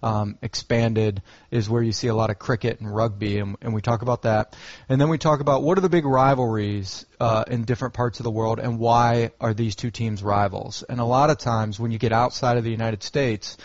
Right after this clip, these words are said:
there's something else behind those rivalries, like some sort of cultural factor, whether it's religion or it can be, uh, an immigrant population group,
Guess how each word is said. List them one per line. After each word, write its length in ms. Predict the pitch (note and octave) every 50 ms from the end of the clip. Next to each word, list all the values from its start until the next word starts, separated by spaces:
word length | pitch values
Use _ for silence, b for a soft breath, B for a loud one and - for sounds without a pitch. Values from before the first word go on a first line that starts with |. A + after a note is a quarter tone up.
| B B B B B B B B
there's 220 | - B2+ A2+ - -
something 500 | - - D#3+ D#3 D#3+ - E3+ D3+ C#3 C3
else 220 | C3 C3 B2 -
behind 400 | - - A2+ G#2 A#2+ A#2+ A#2 A#2
those 160 | A2+ A2 G2+
rivalries, 580 | G#2 A2 G#2+ A2 A2+ G#2 G#2+ G2+ G2+ G2 G2 -
like 140 | A2 G2+ -
some 160 | - C3 A#2+
sort 220 | - - B2 A#2
of 80 | A2 -
cultural 560 | - - B2 B2 B2 - - C3 A#2+ A#2 G#2+
factor, 520 | - - C#3 C3 B2+ G#2+ - - A2+ G#2
whether 280 | G#2 G#2+ G#2+ G#2 G#2 G#2
it's 180 | G2+ - - A#2
religion 1040 | A2+ G2+ G#2 A#2 C3 C#3+ D3 D3 B2+ B2 C3 C3+ C3 B2+ B2+ B2 B2 B2 A#2+ A2+
or 240 | - - A2 G#2+ A2
it 120 | A2+ G#2+
can 140 | - A#2+ A2
be, 380 | G2 A#2 A2+ A2 G#2+ G#2 G2 B B B B B B -
uh, 240 | A2+ G#2 G#2 G#2 -
an 160 | - G2+ A2
immigrant 640 | - D3 D3 D3 D3+ C3+ B2+ C#3 C#3+ C#3 C#3 - -
population 800 | - C3+ C#3 C3 - C#3 B2+ B2+ B2+ C3 B2+ - - C3+ B2+ A#2
group, 480 | A#2+ B2 B2+ C3 C3 B2+ B2 A2+ -